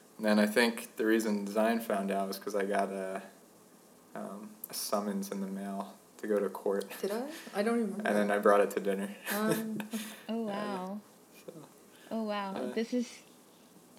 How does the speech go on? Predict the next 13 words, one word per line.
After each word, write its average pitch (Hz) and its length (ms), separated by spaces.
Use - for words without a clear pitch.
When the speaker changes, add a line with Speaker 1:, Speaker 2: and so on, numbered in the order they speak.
Speaker 3:
um, 185 400
not, 240 380
totally 247 340
not 208 240
the 214 80
same 202 300
situation, 208 680
but 185 100
obviously 190 540
there's 196 220
a 185 40
lot 180 280
of, 180 160